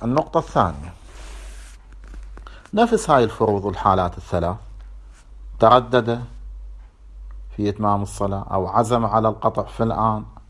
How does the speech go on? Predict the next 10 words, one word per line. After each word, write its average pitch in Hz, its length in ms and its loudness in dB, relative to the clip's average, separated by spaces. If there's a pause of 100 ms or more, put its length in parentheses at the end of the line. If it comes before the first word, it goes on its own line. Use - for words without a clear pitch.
أو 98 100 -2
فيما 104 400 0
يأتي، 98 400 -4 (1200)
أو 120 180 4
نوى 147 220 4
الإتيان 123 500 -2
بالقاطع، 85 480 -2 (1040)
نفس 95 340 -4
ذني. 82 440 -6 (1800)
ولكن 151 640 2